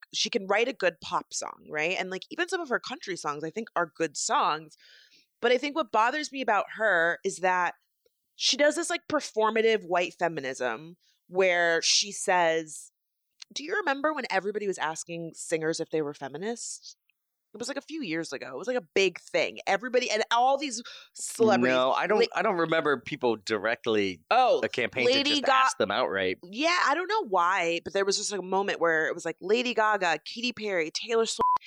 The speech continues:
Speaker 1: Everybody was like, "No, I'm not a feminist because I, I, you know, like men," <laughs> because they did not
Speaker 2: Because, right.
Speaker 1: understand what feminism was. And then Taylor Swift very publicly came out and said that she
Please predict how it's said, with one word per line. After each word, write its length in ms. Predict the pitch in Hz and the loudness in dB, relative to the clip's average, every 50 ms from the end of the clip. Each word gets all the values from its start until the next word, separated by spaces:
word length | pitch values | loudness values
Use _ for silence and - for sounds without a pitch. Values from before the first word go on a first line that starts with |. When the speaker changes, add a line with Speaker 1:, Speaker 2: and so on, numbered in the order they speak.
| - - - - | -8 -10 -2 0
Speaker 1:
Everybody 400 | 262 294 320 330 294 320 320 285 | 0 2 2 0 -2 0 -2 -2
was 140 | 254 - - | -2 -2 -2
like, 160 | 185 - - - | -2 -2 -2 -6
"No, 360 | 240 262 277 285 277 269 262 | -8 -4 0 2 4 4 4
I'm 120 | 254 277 302 | 4 2 0
not 160 | 302 294 285 | 0 0 0
a 40 | 285 | 0
feminist 540 | 285 - 220 208 208 196 190 190 196 - - | 0 0 -2 -2 0 0 -2 -2 -2 -2 -4
because 400 | - 208 - 190 202 185 185 175 - - - - - - | -8 -8 -2 0 2 2 2 0 -2 -8 -10 -8 -6 -2
I, 300 | - 254 269 285 294 277 - | 0 0 2 2 0 0 -2
I, 300 | 208 226 254 277 269 226 _ - 233 - | -2 -2 -2 -2 -4 -6 _ -18 -18 -12
you 140 | 202 214 214 | -8 -6 -4
know, 120 | 196 175 | -2 0
like 280 | 185 202 214 233 - - | 2 2 2 2 0 0
men," 400 | 254 277 294 247 180 123 135 - | 0 0 2 2 0 -2 -4 -8
<laughs> 40 | - | -10
because 420 | 214 - - - 269 208 185 - - _ 196 _ _ _ _ _ _ 185 - | -8 -4 0 0 0 0 -2 -4 -14 _ _ _ _ _ _ _ _ -8 0
they 220 | - 220 220 214 214 | 2 4 4 4 2
did 220 | 202 - 196 196 202 | 0 0 0 2 4
not 140 | 175 165 - | 4 4 4
Speaker 2:
Because, 20 | |
right. 160 | 190 196 190 | 2 2 2
Speaker 1:
understand 520 | 190 190 180 170 170 214 196 190 185 185 180 | 2 4 4 4 4 4 2 2 0 0 2
what 180 | 185 185 - - | 0 0 2 2
feminism 480 | 226 226 226 208 185 170 170 170 165 | 0 0 0 -2 -4 -4 -4 -4 -4
was. 340 | 165 165 160 160 160 156 - - - - - - - - _ _ - | -2 -2 -2 -2 -2 -4 -8 -12 -20 -20 -20 -20 -20 -20 _ _ -2
And 200 | - 214 208 175 | 0 0 0 0
then 520 | 190 208 202 196 185 185 185 190 196 190 185 _ _ _ _ _ - | 0 0 2 2 2 0 0 0 -2 -4 -6 _ _ _ _ _ -2
Taylor 340 | - - 247 208 196 196 196 | 0 2 2 4 4 2 2
Swift 180 | 196 - 208 202 202 202 196 | 0 0 0 0 2 2 2
very 80 | 180 180 | 2 0
publicly 520 | 180 - - 370 381 302 - - - 214 | 0 -2 -2 0 0 0 -2 0 -2 -2
came 260 | 208 - - 220 180 185 | -2 -2 -4 -4 -2 0
out 140 | 180 165 | -2 -2
and 120 | 165 170 165 | -4 -6 -10
said 240 | - 208 190 175 165 | -8 -6 -6 -6 -4
that 120 | 160 156 | -4 -2
she 280 | - - - 175 170 | -2 -2 -4 -4 -6